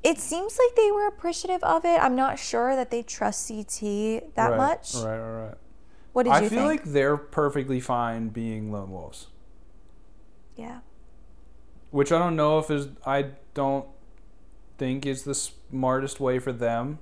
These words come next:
Speaker 2: right now. I feel like, though, like, like, Lolo and Nam feel like perfect candidates for a small but strong alliance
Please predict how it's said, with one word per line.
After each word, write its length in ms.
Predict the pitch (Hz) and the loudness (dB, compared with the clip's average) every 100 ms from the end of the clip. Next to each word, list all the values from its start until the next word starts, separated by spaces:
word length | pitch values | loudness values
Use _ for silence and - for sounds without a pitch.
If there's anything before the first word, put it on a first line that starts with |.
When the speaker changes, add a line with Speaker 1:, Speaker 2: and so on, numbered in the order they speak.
| - | -2
Speaker 2:
right 220 | 143 156 | 0 2
now. 200 | 156 160 | 0 2
I 160 | 135 127 | 2 0
feel 200 | 127 143 | 0 2
like, 240 | 139 127 | 2 0
though, 300 | 123 123 127 | 0 2 2
like, 240 | 123 117 - - - - - - 143 | 2 0 -6 -18 -18 -18 -18 -8 -6
like, 240 | 127 - - - | -6 -8 -18 -6
Lolo 420 | 139 147 170 190 | 4 6 8 8
and 120 | 165 127 | 6 4
Nam 360 | 127 123 120 | 4 4 2
feel 280 | 113 123 123 | 0 0 2
like 160 | 120 117 | 2 2
perfect 340 | 123 120 123 | 0 0 -4
candidates 440 | 123 120 120 120 - | -4 -2 -2 -2 -4
for 260 | - 117 | -2 0
a 60 | 110 | 0
small 540 | - - 123 113 117 | -4 -2 2 4 4
but 240 | 120 117 - | 2 -2 -2
strong 480 | - - 107 107 | -8 -2 0 0
alliance 760 | 104 98 92 98 110 - - | 0 -2 -4 -4 -6 -8 -12